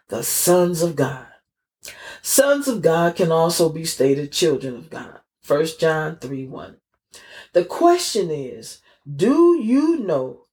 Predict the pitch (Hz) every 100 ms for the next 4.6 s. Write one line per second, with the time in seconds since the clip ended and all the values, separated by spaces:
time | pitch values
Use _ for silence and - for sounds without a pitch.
0 | 135 156 170 170 175 - 165 - 160 110
1 | - - _ _ _ _ _ _ _ _
2 | _ _ - - - 202 190 175 240 370
3 | 349 196 202 196 190 170 151 170 226 240
4 | 220 220 - 151 147 -